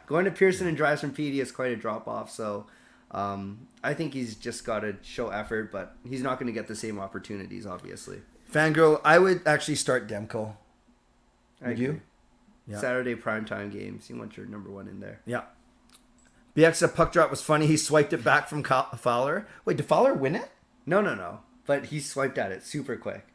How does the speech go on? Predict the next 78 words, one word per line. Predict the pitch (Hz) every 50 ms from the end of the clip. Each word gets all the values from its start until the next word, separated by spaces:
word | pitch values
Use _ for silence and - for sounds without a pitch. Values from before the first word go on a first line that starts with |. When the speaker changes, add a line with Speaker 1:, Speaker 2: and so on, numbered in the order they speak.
| _ -
Speaker 2:
Oh, | 170 156 131
well, | 135 151 151 156
you're | 165 - 175 180
Speaker 1:
Like, | 143 139 127 - -
I | 139 147
think | 156 165 165
he, | 170 160 - - -
I | 135 143
think | 143 - 165 156
he | 170 165
threw | 165 - 165 147 151
it | 151 139
back | 143 120 127 - -
to | - 151 135
our | 123 123 123
own | 120 120 117 113
red | 110 110 113
line. | 110 92 85 98 98 - - _
Speaker 2:
Okay, | - 135
but | 117 139 123
the | 143
home | 143 180 185 190
guy | 175 175 156 156
is | - 147 151 151
supposed | - - 143 135 -
to | - 117
win | 113 120 117
it. | 92 78 76 - _ -
Speaker 1:
Yeah. | - - - - - _ _ _ - 123 - - - 95
Speaker 2:
So, | 95 - 117 107 101 92
but | 80 110 104
he, | 104 107 107 107
Speaker 1:
Do | 98 - - 127
you | 139
Speaker 2:
he | 190
Speaker 1:
remember | 190 202 220 226 214
that | 185 180 165 151 143
one | 139 139 151 165 170
game | 165 175 175 185 190 175 147
where | 139 135 131 127 123 120 120 - - _ _ _ _ _
he | - 156 143
took | - 170 160 -
the | - 151
face | 143 - 135 135 139 139 -
off | 160 160 170 170 -
and | 139 127 127 123
started | - - 147 135 127 -
punching | - 151 139 135 139
Speaker 2:
Yeah, | 139 127 120
Speaker 1:
the |
guy | 127 123 120 117
Speaker 2:
that's | 139 147 147 -
Speaker 1:
out? | 131
That | -
was | 147 131
Speaker 2:
because, | 185 165 135
Speaker 1:
awesome. | 139 - - -
Speaker 2:
that's | 147 147 -
'cause | 170 151
he | 151 139
took, | 143 - 170 170 - - -
he | - 151 143
took | 139 - 160 156
it |
away | 156 147 147 143
from | 143 127
Kellen | - 135 131 139 131 123
Lane, | 127 139 139 113 95 90
'cause | 87 - 104 98 101
that | 110 110 -
was | 107 101 - - - -
Speaker 1:
But | - 131
he | 131 123
won | 113 123 131 131
that | 120 104 104 -
face | 107 104 98 -
off | 92 98 - -
too. | - 104 98